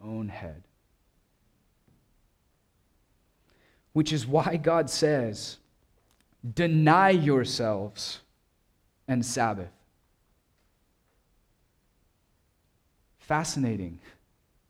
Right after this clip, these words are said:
You'd think we'd all be very eager to rest. And yet, the reality is that we aren't. The reality is that you have to deny yourself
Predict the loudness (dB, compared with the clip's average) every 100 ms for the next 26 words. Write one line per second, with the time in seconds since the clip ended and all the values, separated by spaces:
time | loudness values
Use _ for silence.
0 | _ _ _ _ _ _ _ _ _ _
1 | _ _ _ _ _ -2 -2 0 2 2
2 | 2 2 2 2 0 2 2 2 2 4
3 | 2 0 -2 -4 0 2 2 0 -4 -6
4 | -4 -2 -4 -8 -14 -14 -14 -18 -20 _
5 | _ _ _ _ _ _ _ _ _ _
6 | _ _ _ _ _ _ 4 4 4 4
7 | 4 4 2 0 2 2 2 0 2 2
8 | 0 0 0 -2 -2 -6 -6 -6 -8 -8
9 | -10 -10 -12 -20 _ _ _ _ _ _
10 | _ _ _ _ _ _ _ -20 -20 -10
11 | 0 2 6 6 8 6 6 4 2 4
12 | 4 2 -2 0 0 2 0 -4 0 4
13 | 4 2 0 2 2 6 6 6 2 4
14 | 4 2 0 -4 -4 -4 -6 -10 -16